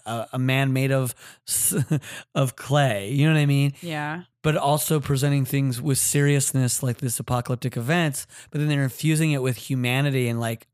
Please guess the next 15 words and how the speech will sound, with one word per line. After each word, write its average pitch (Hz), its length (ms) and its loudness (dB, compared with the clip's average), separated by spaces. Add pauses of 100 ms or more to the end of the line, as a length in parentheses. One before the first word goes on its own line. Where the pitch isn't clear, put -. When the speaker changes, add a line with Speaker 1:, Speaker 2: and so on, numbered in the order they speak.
(220)
Speaker 1:
levity 127 500 2
that 113 100 -2
you're 120 160 -2
like, 113 300 -4 (160)
"Okay." 208 580 0 (680)
It 175 180 -2
fe-, - 380 -2
I, 156 160 0
it 156 320 -4
becomes 160 480 0
more 147 260 2
relatable 135 580 2
when 123 120 -2
it's, 113 200 -6
like, 117 380 -6